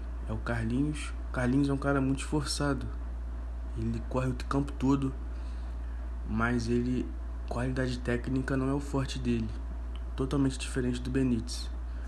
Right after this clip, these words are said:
É, o Benítez é a mesma função ali, mas o Benítez tem uma qualidade técnica absurda.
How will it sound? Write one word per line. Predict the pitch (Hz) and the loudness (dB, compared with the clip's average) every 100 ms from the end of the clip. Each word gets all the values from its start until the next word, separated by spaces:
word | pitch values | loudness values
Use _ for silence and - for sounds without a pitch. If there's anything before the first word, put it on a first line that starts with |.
| - - - - - - - - 117 113 | -6 -6 -6 -6 -6 -6 -6 -6 -4 -2
É, | |
o | 117 | -2
Benítez | 110 110 120 - | 0 0 0 2
é | 127 | 2
a | |
mesma | 120 131 143 | 2 2 0
função | 151 139 - 131 | 2 0 0 0
ali, | 127 131 175 180 - | 2 2 2 0 -4
mas | 120 120 | -2 -2
o | |
Benítez | 120 123 135 | 0 0 0
tem | - 143 | 2 2
uma | 139 | 2
qualidade | 139 139 139 135 | 2 2 2 0
técnica | - 135 139 139 | 0 0 0 0
absurda. | 139 - - 139 120 | 0 -2 2 2 2